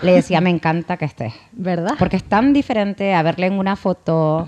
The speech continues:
Speaker 1: fija.
Speaker 2: Claro.
Speaker 1: Eh, y, y
Speaker 2: Hoy
Speaker 1: sí.
Speaker 2: estoy, si hoy estoy aquí es porque él por, por, por
Speaker 1: ¿No?
Speaker 2: tener cositas que hacer, por su agenda le ha sido imposible, pero bueno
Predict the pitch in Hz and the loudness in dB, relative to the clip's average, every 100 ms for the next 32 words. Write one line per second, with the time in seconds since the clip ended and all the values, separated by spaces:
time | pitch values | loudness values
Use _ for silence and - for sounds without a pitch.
0 | - - 190 185 196 175 175 180 156 147 | -10 -4 -4 -2 -4 -6 -4 -6 -4 -4
1 | 165 175 - - - - - - - - | -6 -8 -10 -20 -20 -20 -18 -20 -18 -8
2 | 151 139 135 131 127 117 170 180 - 190 | -6 -4 -4 -4 -6 -4 -4 -4 -2 -2
3 | 185 180 - 185 196 226 226 214 202 214 | -2 -6 0 2 4 2 2 2 2 2
4 | 226 - - 220 - 180 180 185 - 180 | 2 2 2 0 0 -2 0 -2 -4 -2
5 | 175 165 - 165 165 156 156 156 156 160 | -2 -2 -2 -2 -2 -2 -4 -6 -10 -14
6 | 208 220 - _ _ - 160 165 202 170 | -20 -20 -20 _ _ -8 -4 -2 -2 -2
7 | 160 175 - 175 175 165 - 226 185 165 | -2 -6 -6 -10 -8 -8 -6 -6 -6 -4
8 | 180 190 190 196 196 - - - 185 185 | -2 -2 0 -2 -2 -12 -18 -4 2 2
9 | 180 185 180 185 180 175 180 185 185 170 | 2 0 2 2 0 0 0 0 0 0
10 | 170 180 | 0 -4